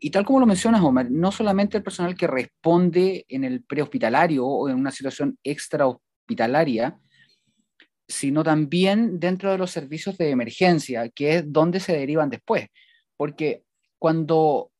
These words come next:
vemos una situación de conflicto, eh, de, de, de narcotráfico, de pandillas rivales por control de territorio o por disputas de distinta índole,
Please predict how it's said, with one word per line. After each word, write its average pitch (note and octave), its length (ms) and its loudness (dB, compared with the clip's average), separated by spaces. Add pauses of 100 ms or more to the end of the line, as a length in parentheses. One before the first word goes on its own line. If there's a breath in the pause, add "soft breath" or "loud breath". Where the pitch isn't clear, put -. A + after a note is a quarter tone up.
(260)
vemos A3 400 2
una B3+ 160 2
situación F3+ 480 -4
de E3+ 100 -4
conflicto, E3 960 0
eh, B2+ 600 -4
de, A2 320 -8 (200)
de, A2+ 320 -8
de B2 160 0
narcotráfico, C3 1000 0
de A#2+ 160 -6
pandillas C#3+ 540 0
rivales C#3 480 -2
por B2 120 -14
control B2+ 280 -8
de C3 100 -6
territorio B2+ 760 0 (300 soft breath)
o D3 140 0
por C3+ 160 0
disputas E3 540 -2 (340)
de A#2+ 240 -4
distinta E3 460 0
índole, F3 520 2